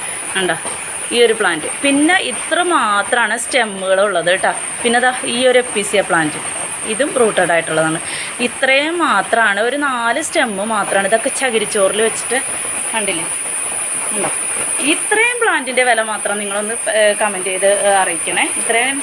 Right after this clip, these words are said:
പ്ലാന്റ്സിൻ്റെ വില റേറ്റ് നൂറ്റി എഴുപത് രൂപയ്ക്കാണ് നമ്മളിത് കൊടുത്തത്. ഇതിൻ്റെ വില ഒന്ന് പറയൂ. ഇനി ഇതൊക്കെ ഞാൻ നട്ട് വെക്കണ്ടേ ഈ ഒരു മഴയത്ത്? എന്താ ഒരു ഇത്, ഞാൻ എങ്ങനെ ചെയ്യും? ഞാൻ ഇത്, എനിക്കിത് റൂട്ട്, ഏ,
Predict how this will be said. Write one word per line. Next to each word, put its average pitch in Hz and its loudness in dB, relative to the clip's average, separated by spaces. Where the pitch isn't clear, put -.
പ്ലാന്റ്സിൻ്റെ 202 0
വില 185 0
റേറ്റ് 190 -2
നൂറ്റി 254 -2
എഴുപത് 311 0
രൂപയ്ക്കാണ് 208 -2
നമ്മളിത് 190 -2
കൊടുത്തത്. - -2
ഇതിൻ്റെ 262 0
വില 262 0
ഒന്ന് 240 -6
പറയൂ. 175 0
ഇനി 349 6
ഇതൊക്കെ 330 2
ഞാൻ 262 -4
നട്ട് 254 -2
വെക്കണ്ടേ 175 0
ഈ - 4
ഒരു 415 2
മഴയത്ത്? 190 0
എന്താ 262 4
ഒരു 330 0
ഇത്, 190 0
ഞാൻ 311 2
എങ്ങനെ 262 0
ചെയ്യും? 202 0
ഞാൻ 285 2
ഇത്, 294 2
എനിക്കിത് 277 2
റൂട്ട്, 311 0
ഏ, - 4